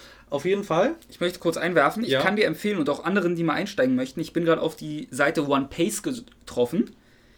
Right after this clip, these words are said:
Speaker 2: Ich glaube, die wäre ganz sinnvoll. Die nehmen da die Arcs, schneiden alles Unnötige raus und packen's in Folgen, die, denen man halt eher folgen kann.
Speaker 1: Mhm.
Speaker 2: Dadurch, ich, zum Beispiel der erste Arc, nur mal kurz,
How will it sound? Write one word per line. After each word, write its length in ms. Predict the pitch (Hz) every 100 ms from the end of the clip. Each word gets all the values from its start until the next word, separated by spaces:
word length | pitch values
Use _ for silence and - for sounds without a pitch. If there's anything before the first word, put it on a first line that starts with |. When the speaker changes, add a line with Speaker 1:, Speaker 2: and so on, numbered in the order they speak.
| - _
Speaker 2:
Ich 120 | -
glaube, 220 | 143 151
die 140 | 143 202
wäre 120 | 147
ganz 180 | 120 120
sinnvoll. 460 | 131 127 165 359 - - - - -
Die 140 | 165 170
nehmen 220 | 180 190
da 100 | 180
die 200 | 156 -
Arcs, 560 | 139 180 - - - - -
schneiden 400 | - 170 165 175
alles 280 | 190 262 247
Unnötige 480 | 240 226 226 196 170
raus 240 | 160 240
und 100 | 165
packen's 300 | - 185 202
in 120 | -
Folgen, 600 | - - 185 202 202 185 -
die, 260 | 180 170
denen 160 | 165 165
man 80 | 160
halt 120 | 160
eher 180 | - 147
folgen 280 | 139 123 120
kann. 260 | 113 - _ _ _ -
Speaker 1:
Mhm. 400 | 139 117 202 226 -
Speaker 2:
Dadurch, 440 | 147 160 165 - - -
ich, 220 | 160 -
zum 160 | -
Beispiel 220 | 165 160 165
der 140 | 160
erste 380 | 147 170 - -
Arc, 460 | 135 156 - -
nur 140 | 135 151
mal 120 | 143
kurz, 340 | - - -